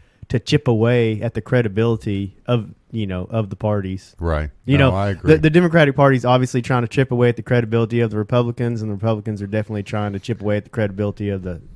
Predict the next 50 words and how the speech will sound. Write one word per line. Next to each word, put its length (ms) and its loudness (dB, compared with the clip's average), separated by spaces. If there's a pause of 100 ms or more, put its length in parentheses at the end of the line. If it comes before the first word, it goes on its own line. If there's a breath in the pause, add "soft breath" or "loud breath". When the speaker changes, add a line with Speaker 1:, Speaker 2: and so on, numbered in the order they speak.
(100)
Speaker 1:
the 140 -10
Democrats. 560 -6
Speaker 2:
Here's 160 -4
my 180 -2
issue, 380 -4
though. 240 -6 (200 soft breath)
Speaker 1:
And 80 0
I 60 6
don't 160 2
give 160 4
either 200 4
one 200 2
of 100 2
them 80 -4
the 60 -2
benefit 400 -2
of 100 -6 (140)
the 160 2
Speaker 2:
No, 160 2
Speaker 1:
doubt. 320 4
Speaker 2:
I 40 0
agree 260 0
Speaker 1:
You 100 0
know 140 4
what 100 4
I 80 4
mean? 360 2 (440 loud breath)
Speaker 2:
Yeah, 220 -2
party 340 0
lines 380 -2
don't 180 -8
mean 160 -10
anything 320 -12
to 60 -12
me, 220 -10
but 280 -6
Speaker 1:
Yeah. 420 0
Speaker 2:
I 80 0
can 140 -4
tell 180 -2
you 120 -4
this. 220 -6
This 200 -8
is 80 -6
why 320 -4
I'm 120 -6
kinda 260 -6
leaning 340 -6
more 220 -8
towards 580 -10